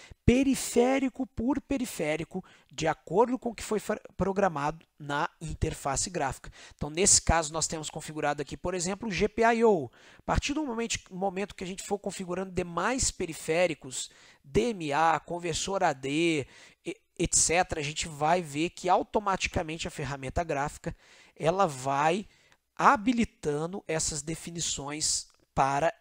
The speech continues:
esses periféricos aqui nesse nosso arquivo.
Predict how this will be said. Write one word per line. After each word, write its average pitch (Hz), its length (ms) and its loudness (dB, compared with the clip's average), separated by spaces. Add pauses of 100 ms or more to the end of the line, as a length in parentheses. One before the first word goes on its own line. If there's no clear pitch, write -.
(120)
esses - 640 0
periféricos 143 800 -4
aqui 151 340 -8 (400)
nesse 135 540 0 (140)
nosso 123 360 -10
arquivo. 143 360 -14